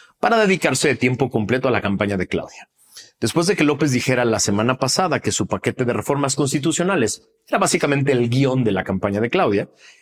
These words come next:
ésta lo suscribiera sin cuestionamientos y sin cambiarle una coma, y el aparato de propaganda completo saliera a promover el paquete, este lunes pasado la señorita alcalde llevó varias láminas para explicar puntualmente el guión de la campaña de Claudia.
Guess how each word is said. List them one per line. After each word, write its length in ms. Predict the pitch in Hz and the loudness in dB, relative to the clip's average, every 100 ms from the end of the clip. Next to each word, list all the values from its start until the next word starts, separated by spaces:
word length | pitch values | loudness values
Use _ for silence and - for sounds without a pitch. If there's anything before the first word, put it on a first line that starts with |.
| - | -2
ésta 260 | 156 - | -2 0
lo 160 | 196 151 | 2 2
suscribiera 720 | - 135 - 113 113 170 151 | 2 0 0 0 2 2 2
sin 280 | 123 208 240 | 0 0 0
cuestionamientos 960 | 185 - 127 110 120 139 123 113 - - | 0 0 0 0 2 2 0 -2 -2 -2
y 120 | 135 | -2
sin 240 | - 113 | 0 0
cambiarle 420 | 101 104 117 143 139 | 0 0 0 2 2
una 200 | 120 104 | 0 0
coma, 380 | 160 160 95 - - - | 0 0 -2 -6 -20 -6
y 140 | 120 | 0
el 60 | 131 | 0
aparato 380 | 131 143 170 196 | 2 0 0 0
de 100 | 151 | 0
propaganda 540 | 127 123 123 143 151 | 0 0 0 0 0
completo 480 | - 165 202 220 - | 0 0 0 0 -2
saliera 360 | - 98 123 127 | -2 0 0 0
a 60 | |
promover 360 | - 104 98 104 | -2 -2 0 -2
el 100 | 98 | -2
paquete, 540 | 90 - 139 175 196 _ _ - | -6 -4 -2 -2 -4 _ _ -2
este 300 | 226 - 156 | -2 2 0
lunes 280 | 165 147 | 2 0
pasado 340 | - 127 196 220 | -2 -2 0 2
la 120 | 175 | 0
señorita 420 | 139 165 185 196 | 0 0 0 0
alcalde 400 | 160 139 170 170 | -2 0 2 2
llevó 260 | 131 113 107 | 2 2 2
varias 300 | 190 254 180 | 2 2 2
láminas 520 | 175 156 117 170 - - - - | 2 2 2 0 -4 -12 -16 -4
para 160 | 135 | 0
explicar 540 | 151 - 151 151 202 - | 0 0 0 0 -2 0
puntualmente 840 | 190 165 220 254 190 165 165 202 - | -2 0 0 2 2 0 -2 -4 0
el 120 | 117 | 0
guión 260 | 123 143 | 2 2
de 60 | 135 | 2
la 100 | 117 | 2
campaña 360 | 98 104 113 101 | 0 0 0 0
de 100 | 92 | -2
Claudia. 340 | 90 87 - | -4 -6 -18